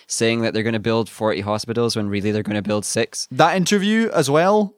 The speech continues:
Speaker 2: horrendous.
Speaker 1: Horrendous interview. Very condescending. Uh, he was
Speaker 2: He was
Speaker 1: clearly out
Speaker 2: so
Speaker 1: of his depth
Speaker 2: patronizing.
Speaker 1: and very patronizing. But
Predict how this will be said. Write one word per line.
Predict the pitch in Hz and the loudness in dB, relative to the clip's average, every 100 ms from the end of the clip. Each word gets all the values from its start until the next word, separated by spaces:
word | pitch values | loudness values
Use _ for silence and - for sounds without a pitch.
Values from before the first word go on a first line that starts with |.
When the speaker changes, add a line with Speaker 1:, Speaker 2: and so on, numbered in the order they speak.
| - | -20
Speaker 2:
horrendous. | - 147 139 127 113 | 0 4 4 4 2
Speaker 1:
Horrendous | 113 127 180 208 - | 4 4 2 0 0
interview. | 185 175 101 98 98 101 _ _ - | -2 0 -2 -2 -8 -10 _ _ -10
Very | 120 107 151 180 | -8 2 2 2
condescending. | 190 160 151 139 131 147 98 - 104 - _ _ | 0 -2 0 0 0 0 -2 -6 -12 -16 _ _
Uh, | 117 117 117 - | -2 0 0 -2
he | 127 139 | -4 -2
was | 127 - | -2 2
Speaker 2:
He | 160 | 4
was | 185 | 6
Speaker 1:
clearly | 190 151 | 6 6
out | 147 | 4
Speaker 2:
so | 294 | 4
Speaker 1:
of | |
his | 240 | 2
depth | 190 226 | 2 4
Speaker 2:
patronizing. | - 190 123 98 104 | 4 2 0 -2 -2
Speaker 1:
and | |
very | 80 156 127 | 0 0 0
patronizing. | - 120 - 101 98 95 98 101 | -2 -4 -4 -8 -8 -8 -8 -2
But | 127 127 | 0 0